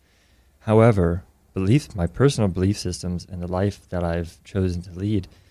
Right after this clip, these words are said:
is completely tangential to their way of living and seeing the world. And it, it doesn't really make sense. And, and so it, it's not a, an effort for me to really try to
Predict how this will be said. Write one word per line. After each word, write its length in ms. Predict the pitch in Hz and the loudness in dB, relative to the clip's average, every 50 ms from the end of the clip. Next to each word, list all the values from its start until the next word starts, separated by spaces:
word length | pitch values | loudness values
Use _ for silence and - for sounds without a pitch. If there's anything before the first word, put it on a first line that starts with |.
| _ _ _ _ _ - | _ _ _ _ _ 0
is 180 | 104 95 90 | 0 0 0
completely 720 | 90 - - 92 85 - - - 113 113 113 101 98 95 | -2 -4 -6 -6 -6 -8 -8 -4 -2 -2 0 0 0 -2
tangential 680 | 90 - - 92 87 87 85 92 92 98 101 98 87 87 | -2 -4 -4 -4 -4 -4 -2 -2 -2 -2 -2 -4 -6 -8
to 180 | 87 - - 90 | -10 -12 -14 -10
their 380 | 90 92 87 85 82 80 85 - _ _ _ _ - | -6 -4 -4 -4 -6 -8 -10 -14 _ _ _ _ -8
way 140 | 98 90 90 | -4 -2 -2
of 160 | 92 85 92 | -2 -2 -2
living 260 | 92 90 87 92 90 | -2 -2 -2 -4 -6
and 100 | 90 92 - | -8 -10 -10
seeing 240 | - 95 90 90 90 | -10 -8 -6 -6 -6
the 80 | 87 | -6
world. 340 | 85 87 87 95 95 87 - - - _ _ _ _ _ _ _ _ _ - | -6 -6 -6 -6 -6 -8 -10 -14 -20 _ _ _ _ _ _ _ _ _ -4
And 280 | 107 92 92 87 90 | 0 0 2 2 2
it, 160 | 92 87 - | 0 -2 -2
it 180 | - 110 90 - | -2 -4 0 2
doesn't 280 | - 107 107 104 104 101 | 2 2 4 4 2 2
really 160 | 98 92 92 | 2 2 2
make 200 | 92 92 92 - | 2 2 0 -2
sense. 300 | - - 92 98 110 - | -4 -4 -4 -2 -2 -2
And, 180 | 113 101 95 - | -2 -4 -2 -2
and 200 | 92 90 90 90 | -2 -2 -2 -2
so 140 | - 101 95 | -4 -2 -2
it, 120 | 95 95 - | -2 -2 -2
it's 200 | - 92 - - | -4 -8 -6 -4
not 140 | 104 101 - | -6 -4 -4
a, 180 | 87 87 87 - - | -4 -4 -6 -6 -6
an 220 | 98 90 92 92 - | -6 -6 -6 -6 -6
effort 340 | - 90 - - 98 95 - | -8 -10 -8 -8 -10 -10 -10
for 120 | - - | -8 -6
me 140 | 98 95 92 | -4 -4 -4
to 120 | - - | -4 -4
really 200 | 92 92 92 90 | -4 -2 -2 -4
try 320 | 90 - - - 87 87 92 | -4 -8 -10 -10 -8 -8 -8
to 300 | 87 - 90 87 85 | -6 -8 -8 -8 -8